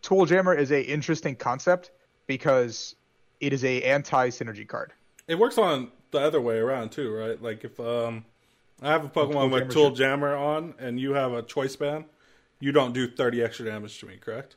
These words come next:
Speaker 1: Yeah, yeah.
Speaker 2: Yeah, okay. That's what I was thinking. Okay. That's dope.
Speaker 1: But otherwise, I think, like, the Vs that have been revealed so far have been underwhelming.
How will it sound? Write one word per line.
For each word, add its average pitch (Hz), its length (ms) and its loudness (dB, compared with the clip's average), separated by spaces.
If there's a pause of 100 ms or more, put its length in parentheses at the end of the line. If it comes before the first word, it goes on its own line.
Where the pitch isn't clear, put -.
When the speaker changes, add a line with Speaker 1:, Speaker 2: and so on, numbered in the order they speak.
Speaker 1:
Yeah, 214 80 -2 (320)
yeah. 175 80 0 (220)
Speaker 2:
Yeah, 135 100 0 (220)
okay. 113 220 -10 (280)
That's 135 140 -10
what 127 200 0
I 135 40 -4
was 135 140 -4
thinking. 107 260 -14 (240)
Okay. 127 220 -8 (640)
That's 143 140 -8
dope. 170 200 0
Speaker 1:
But - 80 -6
otherwise, 165 500 4
I - 380 -18
think, 156 160 -8
like, 127 280 0 (960)
the 139 220 0
Vs 147 420 -2
that 147 100 4
have 143 80 0
been 143 120 0
revealed 131 320 -2
so 143 140 -2
far 143 180 4
have 135 120 4
been 123 160 -4
underwhelming. 123 580 -2